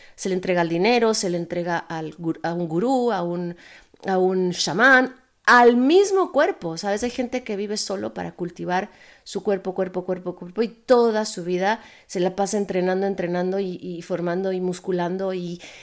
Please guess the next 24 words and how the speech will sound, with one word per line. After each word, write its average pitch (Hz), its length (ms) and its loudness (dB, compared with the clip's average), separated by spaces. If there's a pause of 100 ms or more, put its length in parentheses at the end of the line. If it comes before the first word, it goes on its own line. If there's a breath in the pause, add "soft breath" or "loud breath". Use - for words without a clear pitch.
(160 loud breath)
y 196 100 -2
no 208 220 2
tiene 254 360 4
otra, 180 540 2
otra 185 340 0
vida 220 420 2
que 180 100 -4
no 185 140 0
sea 196 440 -2
el, 165 180 -12 (240)
el 160 160 -10
cuerpo. 254 460 0
Entonces, - 240 -20
le 190 60 -2
estás 226 200 -2
entregando 220 500 0
tu 190 140 -2
poder 190 300 -2
personal 190 500 -4 (220)
a 180 60 -2
una 185 220 0
sola 165 260 -6
cosa. - 420 -4 (560 loud breath)
Entonces, - 440 -6